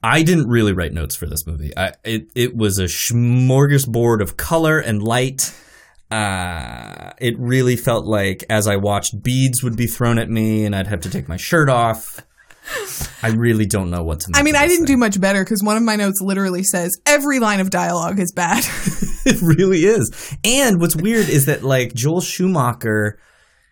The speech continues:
Speaker 1: takes blame for the writing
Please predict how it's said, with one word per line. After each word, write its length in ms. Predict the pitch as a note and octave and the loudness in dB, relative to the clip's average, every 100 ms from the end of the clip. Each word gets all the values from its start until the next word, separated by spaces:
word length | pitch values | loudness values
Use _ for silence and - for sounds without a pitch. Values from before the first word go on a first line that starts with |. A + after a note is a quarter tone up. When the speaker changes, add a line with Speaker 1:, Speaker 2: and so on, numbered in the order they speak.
| _ | _
Speaker 1:
takes 400 | - - F3+ F3+ | -4 0 0 0
blame 560 | A2+ G#2 G2+ A#2+ E3+ F#3 | -4 -2 2 4 4 2
for 640 | F3 - - G#2+ G#2 G2 | -2 -10 -6 -4 -2 -2
the 160 | G2 G2+ | -2 -4
writing 560 | F#2+ D3 G3+ - - | -2 -2 -2 -6 -16